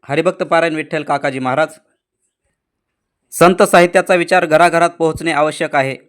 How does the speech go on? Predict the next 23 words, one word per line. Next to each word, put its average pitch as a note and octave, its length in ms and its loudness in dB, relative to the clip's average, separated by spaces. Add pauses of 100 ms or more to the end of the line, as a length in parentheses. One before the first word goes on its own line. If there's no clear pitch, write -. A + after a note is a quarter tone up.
(880)
त्यामुळे F3 300 0
मानसिक F3 420 -2
आधारही E3+ 320 0
मिळतो. F3 560 -6
आपला D#3 300 -2
हा E3+ 140 0
लढा F3+ 260 0
संतांचे E3+ 480 -8
विचार D#3+ 280 -6
प्रत्यक्षात E3+ 560 -8
उतरण्यासाठी D#3+ 600 -8
आहे. B2+ 220 -4 (600)
सगळ्या E3+ 240 -2
जगाचा F3 400 -4
पोशिंदा F3 440 -6
असणाऱ्या E3+ 360 -2
बळीराजाला D#3+ 580 -4
कोणाकडूनही E3 720 -8
अपेक्षित D3+ 460 -10 (400)
सामाजिक D#3+ 480 -6
आधार D3 280 -2
मिळत C#3+ 240 -8
नाही. B2+ 240 -10